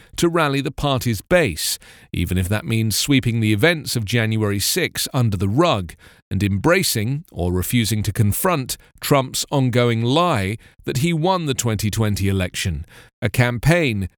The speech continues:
that he actually lost by a wide margin. Those backing Cheney's ouster argue she's become a distraction by continuing to criticize Trump, who remains the dominating force in the party.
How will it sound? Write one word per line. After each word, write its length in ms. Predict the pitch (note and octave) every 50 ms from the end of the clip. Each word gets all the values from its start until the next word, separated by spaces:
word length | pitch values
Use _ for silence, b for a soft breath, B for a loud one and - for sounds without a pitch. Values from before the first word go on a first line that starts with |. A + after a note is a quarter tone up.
| _ - -
that 80 | B2
he 160 | C3 D3 D#3
actually 460 | - C3 - C3+ - - D3 C#3 C3+ C3
lost 440 | C#3+ D#3 C#3+ B2+ - - - - _ _
by 200 | - C3 C3 B2
a 80 | B2 B2+
wide 520 | B2 B2+ E3 F3 D#3 A#2+ G2+ G2 F2+ -
margin. 600 | A2+ A#2+ B2+ C#3 C#3 B2+ G#2 G2 F#2 D#2 D2+ D#2 - _ _ _ _ _ _ _ _ _ B B B B B B B B
Those 280 | - G#3 A3+ G#3 -
backing 440 | - G3+ G3 F#3 - - E3 D3 C#3
Cheney's 480 | - - E3 D3+ D3 C#3 C#3 B2 - - -
ouster 500 | D#3+ D#3+ E3 - - - A2 G#2+ B2 C3+ _ _ -
argue 420 | B2 B2 C3 A#2 - B2+ B2+ C3+
she's 300 | B2+ - - D3 C3 -
become 400 | - - - C#3 C#3+ C#3+ C#3+ D3
a 100 | - D#3+
distraction 840 | C3 D#3 C#3 - - - G3+ G3 E3 - - - A#2 F2+ D2+ C#2+ B B B B B B
by 160 | - B2 B2+
continuing 680 | - E3 E3 E3 - F3 F3+ F3+ F3 E3+ E3 D#3+ D#3+
to 100 | - F3
criticize 680 | - - G#3 G3 - D#3+ - - C3+ A2+ G2+ G2+ F#2 -
Trump, 400 | - - A#2+ F2+ D2+ C#2+ - - B B B B B B
who 120 | - A#2 A2+
remains 520 | A2+ A2+ A#2 A2+ A2 A2 A2 A#2 A2+ -
the 80 | C#3+ C3
dominating 560 | A#2+ C3+ B2+ B2+ B2+ A#2+ A#2+ - - A#2+ A#2+
force 480 | - - - F#3+ F3 C#3+ A#2 - - A2+
in 80 | G#2+
the 60 | A2
party. 640 | - - - E3 E3+ D#3 C#3 - - F2 C#2+ C#2+ -